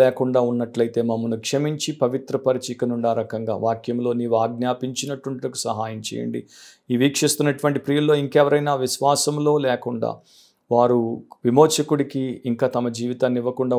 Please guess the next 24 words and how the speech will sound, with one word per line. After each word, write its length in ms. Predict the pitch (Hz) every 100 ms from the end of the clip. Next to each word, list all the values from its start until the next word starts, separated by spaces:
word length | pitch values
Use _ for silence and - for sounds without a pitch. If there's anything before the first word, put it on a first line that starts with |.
| 123
ఉంటే 180 | 120 120 113
వారు 200 | 113 110 98 131
ఈరోజే 360 | 143 170 147 117 - - _ _ _ 123
ఈ 40 | -
సువార్త 380 | 127 131 131 123
ద్వారా 260 | 120 117 110 101 -
తాకబడి, 480 | 127 131 127 120 113 117 117
రక్షించబడి, 600 | - 156 147 120 117 113 110
పాపం 280 | 123 127 127
ఒప్పుకొని 340 | 123 - 135 123
విడిచిపెట్టి, 480 | 117 117 - 123 117 110
పరిశుద్ధపరచబడి 920 | 117 - 123 117 120 110 117 117 110 - - _ -
నీకోసం 380 | 123 127 123 127 120
బ్రతుకున్నట్లు 540 | 117 - 120 113 113 -
చేయమని, 380 | 110 104 98 95 -
నీవే 260 | 117 127 131 120
ఘనత, 280 | 110 113 113 117 110
మహిమ, 280 | 101 113 110 -
ప్రభావములు 480 | 107 107 104 107 107 123
పొందుకోమని 580 | 135 - 120 104 101 98 - - - _ 113
మా 80 | 110 -
అద్వితీయ 480 | 113 120 127 120 123 117 113
నాథుడు, 420 | 120 127 127 135 - _ _ _ _
మా 100 | -